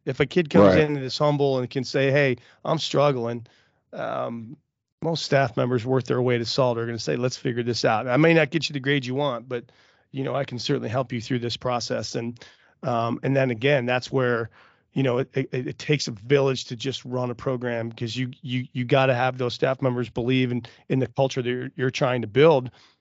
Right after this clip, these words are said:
Speaker 1: um, and accountability. To me, grades is accountability. And i-, if, if you can't hold your kids accountable in the classroom as a coach, um, at least to a standard, then,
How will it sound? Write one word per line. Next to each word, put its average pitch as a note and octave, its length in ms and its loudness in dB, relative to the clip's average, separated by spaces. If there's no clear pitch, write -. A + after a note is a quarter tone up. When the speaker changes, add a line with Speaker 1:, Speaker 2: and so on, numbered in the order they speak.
Speaker 1:
um, B2+ 320 2
and C3 140 0
accountability. C#3+ 680 2
To - 140 -8
me, F3 140 4
grades D3 320 0
is B2+ 140 -4
accountability. C3 720 0
And B2+ 540 -8
i-, C3 40 -10
if, B2+ 380 -8
if C3+ 200 -8
you C3+ 80 -2
can't D3 280 0
hold C3+ 200 2
your B2 80 -6
kids C#3+ 200 0
accountable C3+ 420 -2
in B2+ 60 -6
the B2+ 60 -10
classroom B2+ 680 -4
as B2+ 160 0
a G#2+ 60 -8
coach, D#3 580 6
um, B2 240 0
at B2+ 80 -4
least C#3 240 0
to C#3 100 0
a A#2+ 40 -2
standard, C#3+ 500 2
then, C3 280 -4